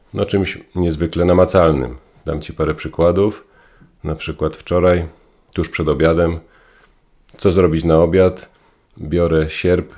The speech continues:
parę ruchów sierpem i wielka garść pokrzywy.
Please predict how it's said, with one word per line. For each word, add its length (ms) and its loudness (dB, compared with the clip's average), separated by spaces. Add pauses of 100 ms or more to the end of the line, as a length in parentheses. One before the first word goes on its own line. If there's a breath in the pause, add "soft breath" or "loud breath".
(380 soft breath)
parę 240 4
ruchów 320 -4
sierpem 600 0
i 420 -2
wielka 360 -2
garść 380 0
pokrzywy. 640 0